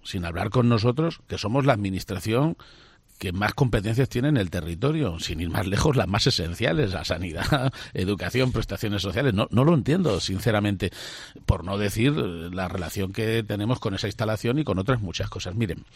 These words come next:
eh, no solo no nos han dicho nada, no solo ya veo que ha habido una, eh, evidente in-,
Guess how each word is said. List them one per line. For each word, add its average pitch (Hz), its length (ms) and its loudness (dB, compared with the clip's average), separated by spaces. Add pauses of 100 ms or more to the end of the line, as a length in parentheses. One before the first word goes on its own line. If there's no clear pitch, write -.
(1000)
eh, 110 180 -6 (220)
no 151 240 4
solo 180 280 6
no 139 120 6
nos 135 200 4
han 120 140 6
dicho 120 240 2
nada, 90 420 -2 (360)
no 113 160 2
solo 139 420 4 (180)
ya 98 540 0
veo 120 300 4
que 113 120 0
ha 104 40 4
habido 120 280 4
una, 107 480 2
eh, 101 240 0 (140)
evidente 120 640 2
in-, 113 180 0